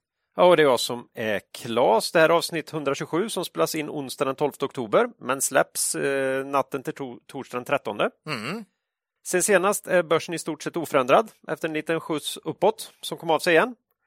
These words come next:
Speaker 1: Eh, många kvalitetsbolag har nu kommit ner rejält och under ytan är nedgången i många fall betydligt större än det vi ser i indexen, som, eh, dopas, får vi väl säga, av relativt starka bankaktier. Det här märks ju av i dagens avsnitt då, då vi tar upp två gamla godingar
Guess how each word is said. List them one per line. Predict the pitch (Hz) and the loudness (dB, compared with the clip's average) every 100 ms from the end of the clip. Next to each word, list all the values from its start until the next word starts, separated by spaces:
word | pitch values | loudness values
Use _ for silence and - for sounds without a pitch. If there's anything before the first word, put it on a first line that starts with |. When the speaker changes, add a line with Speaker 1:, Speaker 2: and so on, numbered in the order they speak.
| _ _ _ - | _ _ _ -2
Speaker 1:
Eh, | 139 143 143 | 4 6 4
många | 170 175 | 2 -2
kvalitetsbolag | - 190 165 180 - 165 | 0 0 0 -4 2 2
har | 175 | 2
nu | 170 | -2
kommit | 160 156 | -6 -4
ner | 156 | 0
rejält | 147 151 202 _ - | 4 6 4 _ -6
och | 156 143 | -2 -2
under | 160 170 | -2 -2
ytan | 165 - 160 | -2 0 0
är | 160 | 2
nedgången | 160 147 139 | 0 0 -2
i | 143 | -4
många | 156 | -4
fall | 143 131 | -4 -4
betydligt | 147 - 233 175 170 | -4 -4 -4 -2 -4
större | - 143 131 135 | 0 2 4 4
än | 143 139 135 135 | 2 -2 -6 0
det | 135 | 0
vi | 127 | 0
ser | 143 | -2
i | 131 | -2
indexen, | 120 113 - 160 98 _ _ - | -2 -2 2 0 0 _ _ -12
som, | - 139 135 | -6 -4 -2
eh, | 131 131 | -2 -2
dopas, | 131 127 175 - - 185 | -4 -2 -2 0 4 4
får | 190 | 4
vi | 170 | 0
väl | 165 | 2
säga, | 160 135 | 4 4
av | |
relativt | 127 120 131 - | 2 -2 -6 -2
starka | 135 123 | 0 0
bankaktier. | 113 135 110 107 - 214 - _ _ _ _ _ _ _ | 0 0 0 -4 0 -2 -2 _ _ _ _ _ _ _
Det | 151 | 4
här | 208 | 6
märks | 196 - | 4 2
ju | 190 | 0
av | 165 160 | 2 2
i | |
dagens | 156 156 160 | 2 0 0
avsnitt | 156 196 214 | -2 0 -2
då, | 190 190 | 0 0
då | 156 | -2
vi | 170 | -6
tar | 180 | -4
upp | 156 - | -6 -8
två | - 269 254 | -4 0 2
gamla | 226 214 | 2 2
godingar | 202 151 123 214 | -2 -2 0 0